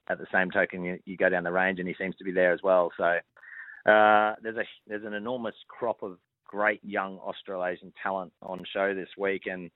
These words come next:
you know, and there'll, there'll be probably more of them next week in the Australian Open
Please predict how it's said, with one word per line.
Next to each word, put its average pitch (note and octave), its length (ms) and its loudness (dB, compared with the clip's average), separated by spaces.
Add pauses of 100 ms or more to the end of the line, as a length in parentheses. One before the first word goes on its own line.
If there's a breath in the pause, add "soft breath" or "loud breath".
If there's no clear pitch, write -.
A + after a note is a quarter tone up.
(440 soft breath)
you A2 100 -10
know, F#2 160 0
and F#2+ 80 -2
there'll, F#2 340 0
there'll F#2+ 220 2
be F#2 80 -2
probably G2+ 320 -2
more G2+ 300 0
of G2 80 -4
them F#2 120 -8
next F#2+ 240 -6
week F#2+ 200 -6
in F#2 60 -12
the F2+ 100 -8
Australian F#2+ 360 -2
Open F2 220 -4